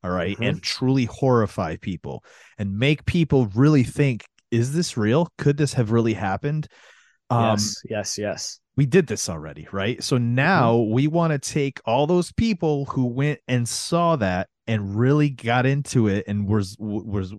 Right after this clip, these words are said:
Speaker 1: shocked by it. We wanna let you know that, hey,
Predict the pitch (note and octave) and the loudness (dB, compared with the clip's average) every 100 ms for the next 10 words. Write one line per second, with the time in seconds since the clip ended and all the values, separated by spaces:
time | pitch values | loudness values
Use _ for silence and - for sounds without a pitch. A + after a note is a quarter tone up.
0 | - - - D3 C#3+ - G#2+ F2+ F2 F2 | -12 -8 -2 0 0 -4 -6 -4 -6 -8
1 | _ _ _ - C#3 E3+ D#3 D3+ C#3+ C#3+ | _ _ _ -2 0 2 4 4 2 0
2 | C3+ C3+ B2+ A#2 G#2+ G#2 - B2 F#2 | 2 4 4 2 0 0 0 0 0